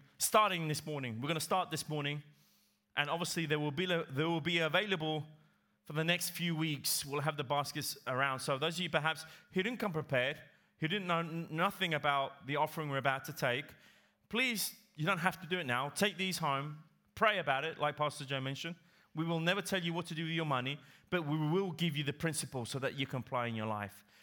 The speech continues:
And this, I think it's my job. And I think this morning, God is, like, speaking to my life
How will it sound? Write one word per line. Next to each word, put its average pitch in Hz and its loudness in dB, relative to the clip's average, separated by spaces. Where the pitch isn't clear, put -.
And 165 2
this, 220 0
I 175 4
think 196 -4
it's 147 -4
my 165 2
job. 143 -2
And 143 0
I 196 2
think 185 -2
this 147 -6
morning, 165 0
God 175 4
is, 156 0
like, 147 2
speaking 190 0
to - -8
my 147 0
life 135 2